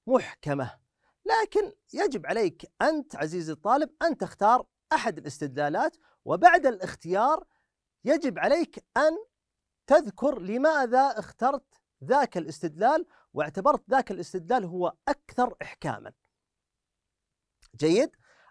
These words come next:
الفقرة د، هل يمكن أو هل يمكنك التفكير في رد على واحد أو أكثر من الاستدلال، الاستدلالات المقدمة؟ الآن هنا في الفقرة د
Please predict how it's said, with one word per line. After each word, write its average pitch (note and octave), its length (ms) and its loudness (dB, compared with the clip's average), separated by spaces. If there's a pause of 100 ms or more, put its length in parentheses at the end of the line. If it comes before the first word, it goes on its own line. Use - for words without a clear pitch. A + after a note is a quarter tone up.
الفقرة C#4+ 380 6
د، F3 260 2 (580)
هل C4+ 280 6
يمكن B3 460 -4 (180)
أو G#3 200 6
هل B3 180 -2
يمكنك G3+ 800 -4
التفكير F#3 720 -4 (220)
في F3+ 240 0
رد F3+ 420 2
على F3+ 240 2
واحد D#3+ 560 0
أو D#3+ 200 -8
أكثر C#3 380 -4
من A3+ 160 -2
الاستدلال، D#3 880 -2
الاستدلالات D#3 840 -2
المقدمة؟ G3+ 640 -4 (760)
الآن C#4 520 4
هنا G#3 420 0
في - 120 -12
الفقرة G#3+ 640 -2
د A#2+ 560 -6